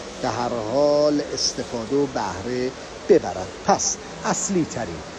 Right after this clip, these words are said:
و مهمترین ابزار روش تحقیق،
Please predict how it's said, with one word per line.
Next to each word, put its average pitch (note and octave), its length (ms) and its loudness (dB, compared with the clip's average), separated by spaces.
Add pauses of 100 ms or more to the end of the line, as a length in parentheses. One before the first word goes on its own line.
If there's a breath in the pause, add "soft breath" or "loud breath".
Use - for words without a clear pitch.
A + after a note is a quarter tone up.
(240)
و B3 120 6
مهمترین B2+ 760 2 (280)
ابزار D3+ 640 0 (300)
روش E3 380 4
تحقیق، G2+ 640 -6